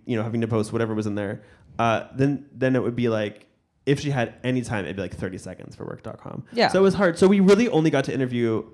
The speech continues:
Speaker 1: a lot of that year queens we already knew, like Peppermint, people like that.
Speaker 2: Mm-hmm.
Speaker 1: 'Cause, like, they knew us, they would be able to come up to us and talk to
Speaker 2: Mm-hmm.
Speaker 1: us.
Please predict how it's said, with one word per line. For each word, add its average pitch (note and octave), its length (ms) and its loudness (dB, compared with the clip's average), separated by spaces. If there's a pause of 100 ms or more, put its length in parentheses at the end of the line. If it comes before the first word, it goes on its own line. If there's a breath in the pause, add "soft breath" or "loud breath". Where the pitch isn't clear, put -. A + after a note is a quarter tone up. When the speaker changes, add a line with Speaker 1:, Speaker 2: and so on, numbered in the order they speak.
Speaker 1:
a A2+ 60 -2
lot A2+ 200 2
of A2 160 -6
that A2+ 220 0
year A2 160 -4
queens A#2+ 320 -4
we A2 140 -4
already G2+ 240 -6
knew, G2+ 140 -8
like F2 120 -10
Peppermint, F2+ 400 -10
people G#2 220 -10
like F#2+ 140 -14
that. F#3 200 -2
Speaker 2:
Mm-hmm. D3 240 -6
Speaker 1:
'Cause, C#3 140 2
like, C3 120 2
they C#3 140 4
knew C#3 240 4
us, A#2 140 2
they A#2+ 80 -2
would G#2+ 160 -6
be A2 80 -4
able G#2 80 -4
to A2 60 -8
come B2 120 -6
up G#2 120 -8
to G#2+ 100 -6
us G#2+ 120 -8
and G2+ 80 -8
talk F#3 200 -2
to C#3 80 -2
Speaker 2:
Mm-hmm. G#2+ 160 -2
Speaker 1:
us. - 240 -10